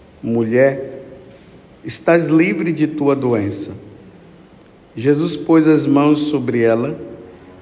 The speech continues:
e imediatamente a mulher se endireitou e começou a louvar a Deus. O chefe da sinagoga ficou furioso,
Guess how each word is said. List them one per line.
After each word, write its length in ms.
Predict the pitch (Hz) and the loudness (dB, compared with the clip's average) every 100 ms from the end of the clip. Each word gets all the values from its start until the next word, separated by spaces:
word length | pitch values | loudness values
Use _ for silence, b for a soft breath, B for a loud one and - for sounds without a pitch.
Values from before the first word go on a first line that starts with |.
| - | -4
e 180 | 151 175 | 0 2
imediatamente 960 | 180 190 196 202 202 190 185 214 220 | 2 2 2 2 2 0 0 -2 -2
a 40 | 190 | 0
mulher 480 | 170 160 165 190 | 2 4 4 2
se 200 | - - | -2 -2
endireitou 1080 | 170 156 156 165 147 - 156 151 156 151 156 B B B - 151 | 2 2 0 0 -2 -2 0 2 2 -4 -8 B B B -12 -12
e 60 | |
começou 640 | 143 165 165 160 165 160 143 | -2 2 4 2 0 0 2
a 60 | |
louvar 600 | 139 139 123 117 117 113 | 2 2 0 0 2 2
a 60 | 113 | -2
Deus. 540 | 98 95 87 - - - - - - - - - _ _ _ _ - _ _ | -2 -6 -6 -12 -18 -20 -20 -20 -20 -20 -20 -20 _ _ _ _ -20 _ _
O 40 | 120 | -10
chefe 500 | - 156 151 151 143 | 0 4 4 2 0
da 140 | 135 | 0
sinagoga 680 | 131 139 127 120 131 135 135 | 0 -2 -2 0 0 0 -2
ficou 400 | 135 131 143 143 | -4 -4 0 0
furioso, 920 | 143 - 160 156 127 113 135 - | -2 -4 -4 -2 -2 0 -2 -6